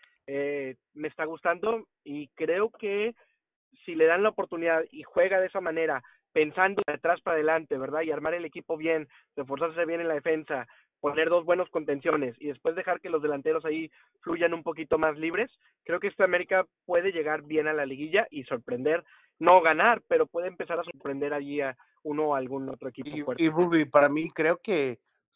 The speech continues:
Speaker 2: cra-, re-, al regresar Aquino, creo que Sánchez va a la banca, güey,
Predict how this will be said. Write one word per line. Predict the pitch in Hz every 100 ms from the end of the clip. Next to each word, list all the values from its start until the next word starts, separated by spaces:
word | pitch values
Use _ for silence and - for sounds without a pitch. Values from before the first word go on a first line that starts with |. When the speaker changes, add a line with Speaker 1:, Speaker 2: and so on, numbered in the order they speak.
| - -
Speaker 2:
cra-, | 151 135 127
re-, | 131 139
al | 143
regresar | 143 139 139 135 160
Aquino, | 175 160 180 175
creo | 143 151
que | - 143 123 _ _ _
Sánchez | - 151 160 165 143
va |
a | 135
la |
banca, | 117 156 - 113
güey, | 104